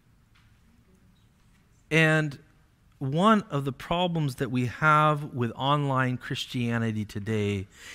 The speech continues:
is it has become easier to present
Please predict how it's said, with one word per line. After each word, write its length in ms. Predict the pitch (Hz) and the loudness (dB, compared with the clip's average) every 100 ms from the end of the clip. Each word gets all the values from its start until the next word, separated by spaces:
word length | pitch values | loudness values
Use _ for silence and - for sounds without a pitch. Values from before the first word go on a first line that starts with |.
| - | -8
is 220 | 117 107 | -6 -4
it 80 | 117 | -2
has 200 | 113 107 | -2 -2
become 500 | 110 - - 131 131 - | -4 -4 0 0 0 -4
easier 680 | 143 165 156 175 170 180 175 - _ - | 0 0 0 0 0 0 -4 -16 _ -10
to 140 | 104 | -10
present 580 | - 131 110 131 135 | -2 0 2 0 -2